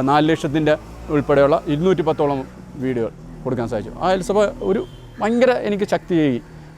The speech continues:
കൂടാതെ കുടുംബശ്രീ, പിന്നെ അതോടൊപ്പം എൻ്റെ കൂടെ നിന്ന, ആ, സഹപ്രവർത്തകരായിട്ടുള്ള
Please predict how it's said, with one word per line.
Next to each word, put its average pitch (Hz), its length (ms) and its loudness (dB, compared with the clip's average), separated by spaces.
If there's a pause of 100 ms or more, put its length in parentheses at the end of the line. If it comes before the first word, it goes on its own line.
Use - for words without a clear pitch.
(120)
കൂടാതെ 165 260 6 (300)
കുടുംബശ്രീ, 139 380 -2 (760)
പിന്നെ 170 160 4
അതോടൊപ്പം 185 320 4
എൻ്റെ 175 140 4 (260)
കൂടെ 156 220 2
നിന്ന, 160 160 0 (260)
ആ, - 20 2 (500)
സഹപ്രവർത്തകരായിട്ടുള്ള 139 960 2